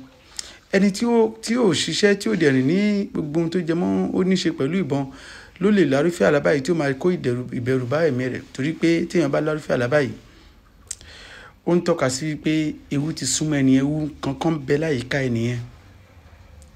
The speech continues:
Nígbà míì wọ́n á bẹ tó jẹ́ sí pé téèyàn bá lálàá yìí, irúfẹ́ àlá yìí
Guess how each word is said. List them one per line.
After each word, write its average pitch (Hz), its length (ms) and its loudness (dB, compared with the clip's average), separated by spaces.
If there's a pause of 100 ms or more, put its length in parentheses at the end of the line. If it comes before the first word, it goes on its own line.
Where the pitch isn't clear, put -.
Nígbà 185 320 4
míì 165 160 2
wọ́n 160 100 2
á 160 60 2
bẹ 156 160 0
tó 170 80 -6
jẹ́ 165 140 -2
sí 165 100 -6
pé 170 100 -4
téèyàn 160 240 -2
bá 156 100 0
lálàá 147 280 0
yìí, 113 80 -4 (520)
irúfẹ́ 220 360 4
àlá 180 180 4
yìí 160 80 2